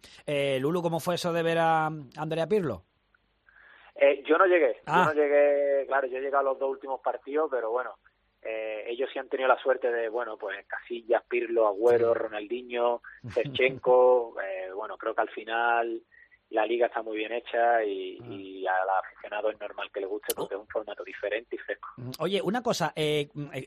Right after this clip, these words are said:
Speaker 1: lo que tú decías, ¿no? Jugar al lado de jugadores que han, eh, jugado en primera división, que han sido,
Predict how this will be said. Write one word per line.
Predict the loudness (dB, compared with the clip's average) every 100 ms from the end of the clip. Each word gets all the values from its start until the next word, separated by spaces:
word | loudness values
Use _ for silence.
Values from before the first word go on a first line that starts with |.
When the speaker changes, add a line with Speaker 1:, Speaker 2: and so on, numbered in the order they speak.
| -6
Speaker 1:
lo | -6 -6
que |
tú | -2 -2
decías, | -2 -4 -4
¿no? | -4 -4
Jugar | 0 2 2 2
al | 0 0
lado | 2 2
de | 2
jugadores | 0 0 2 0 -2
que | -4
han, | -6 -6 -8
eh, | -6
jugado | -2 0 0
en | -2 -2
primera | -2 0 0
división, | 0 -2
que | -2
han | -4
sido, | 0 0